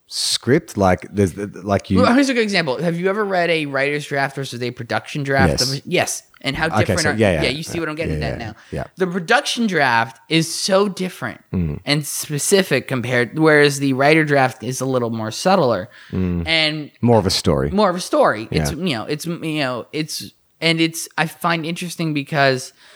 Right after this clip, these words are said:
Speaker 2: so many writers, like, they just think about the selling aspect when it's like, you don't know who will read this. Here's the thing.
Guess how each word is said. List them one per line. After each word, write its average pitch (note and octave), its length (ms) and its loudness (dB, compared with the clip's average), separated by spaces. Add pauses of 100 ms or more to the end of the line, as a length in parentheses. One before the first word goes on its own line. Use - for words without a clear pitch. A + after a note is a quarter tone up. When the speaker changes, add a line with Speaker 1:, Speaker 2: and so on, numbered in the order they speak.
(280)
Speaker 2:
so - 240 2
many F#3 200 2
writers, D#3 640 0
like, D3 280 0
they D3+ 100 2
just - 460 -6
think D3+ 200 -4
about C3+ 380 -2
the G#2 80 -12
selling D3+ 500 2
aspect A2+ 720 -4
when B2+ 160 0
it's B2 180 -6
like, B2 240 0
you D#3+ 80 0
don't D#3+ 460 2
know C#3 220 2
who C3+ 180 -4
will A#2 160 -2
read C#3 180 -4
this. B2+ 140 -4
Here's G#3 160 0
the F#3 80 -4
thing. C3+ 240 -2